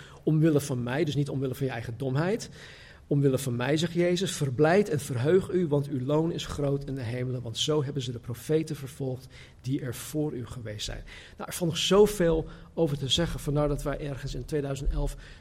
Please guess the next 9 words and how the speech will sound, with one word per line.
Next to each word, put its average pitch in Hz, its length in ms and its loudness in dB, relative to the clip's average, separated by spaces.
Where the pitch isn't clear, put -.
tot - 160 -6
tien 208 240 4
zondagen 156 720 2
hebben 147 240 2
besteed 175 460 4
alleen 196 380 4
aan 175 140 0
de 175 80 2
zaligsprekingen. 147 880 -2